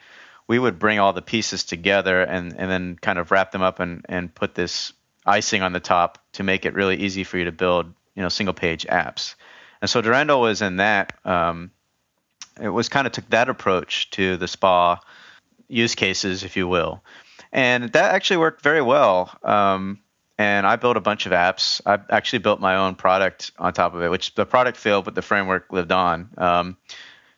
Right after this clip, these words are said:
you know, people, we have people that have written, or companies that have written apps that are a hundred thousand lines,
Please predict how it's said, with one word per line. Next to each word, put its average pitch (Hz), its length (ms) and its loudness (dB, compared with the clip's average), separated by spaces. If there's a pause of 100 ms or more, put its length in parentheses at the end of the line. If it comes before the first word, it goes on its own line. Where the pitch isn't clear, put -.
you 110 80 -4
know, 98 100 0
people, 113 360 -2
we 107 100 2
have 101 120 0
people 101 280 -2
that 95 160 2
have 92 180 0
written, 90 500 -4 (380)
or 90 80 -2
companies 87 580 -2
that 95 120 2
have 92 100 -2
written 90 440 -4
apps 92 340 0
that 90 160 0
are 87 240 0
a 87 140 -6
hundred 101 280 -2
thousand 95 300 0
lines, 92 640 -2